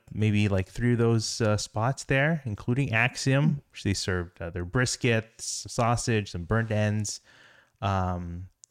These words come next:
there's ano-, the other one I visited was Brothers Keeper,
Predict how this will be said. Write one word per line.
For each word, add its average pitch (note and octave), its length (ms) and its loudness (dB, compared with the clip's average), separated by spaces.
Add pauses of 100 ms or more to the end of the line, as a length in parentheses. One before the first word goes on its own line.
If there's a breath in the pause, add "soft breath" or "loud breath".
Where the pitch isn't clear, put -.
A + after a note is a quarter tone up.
(240)
there's F#2+ 220 -2
ano-, G2+ 300 -2
the G2+ 160 -2
other A2 160 0
one A2 140 0
I G#2+ 100 2
visited G2+ 340 -2
was F2+ 140 -2
Brothers G2+ 380 0
Keeper, E3 560 0